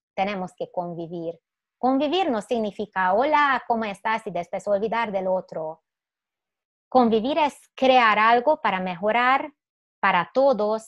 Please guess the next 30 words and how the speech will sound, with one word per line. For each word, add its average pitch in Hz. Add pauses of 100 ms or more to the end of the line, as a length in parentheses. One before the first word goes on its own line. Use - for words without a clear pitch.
y 190
mejorar 196
más 175
que -
algo 185
a 185
los 165
más 180
necesitados, 165
¿no? 226 (400)
Y 269
eso 349
es 311
innovación 202 (200)
urbana, 202 (480)
lo 214
que 185
tú 226
lo 196
haces 185
en 226
el 202
espacio 165
urbano, 190 (580)
con 262
mucho 311
cariño, 175
con 170
mucho 214
cariño. 190